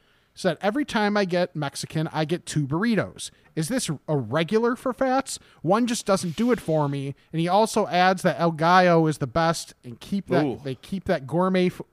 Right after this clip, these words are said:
Speaker 1: Mexican food away from me.
Speaker 2: Uh, I can't do two every time. I
Speaker 1: No.
Speaker 2: that's too much for me. Um, but a burrito with, like, a full order of chips and salsa, which is probably, like, the same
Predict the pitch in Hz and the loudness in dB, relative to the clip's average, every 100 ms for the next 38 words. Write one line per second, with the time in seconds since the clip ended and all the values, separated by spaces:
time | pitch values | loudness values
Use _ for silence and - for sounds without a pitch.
0 | - 196 180 - - 180 160 185 190 196 | 0 2 2 -2 -4 -2 0 0 2 2
1 | 156 135 151 151 - 120 104 - - _ | 0 0 -2 -2 -4 -10 -12 -16 -20 _
2 | _ _ _ _ _ - _ - 131 131 | _ _ _ _ _ -20 _ -2 2 4
3 | 131 - 151 - 151 131 123 110 123 110 | 2 0 -4 -2 -2 -2 -4 -6 -4 -2
4 | 95 92 87 82 65 57 _ _ _ _ | -2 -4 -8 -14 -14 -20 _ _ _ _
5 | _ _ 107 110 104 82 82 117 - 120 | _ _ -2 0 -2 -6 -4 -4 -4 -6
6 | 101 92 - 90 64 - _ - _ _ | -4 -4 -8 -14 -14 -18 _ -20 _ _
7 | - 135 135 139 120 135 156 165 156 151 | 4 6 6 4 4 4 6 8 8 8
8 | 143 127 113 139 147 143 143 - 139 143 | 4 0 0 4 4 4 2 0 -6 -6
9 | - 127 165 165 180 170 - - 339 190 | -4 -2 -2 -4 -4 -8 -12 -12 -6 -6
10 | 160 104 - 101 110 151 | -6 -8 -10 -8 -6 -6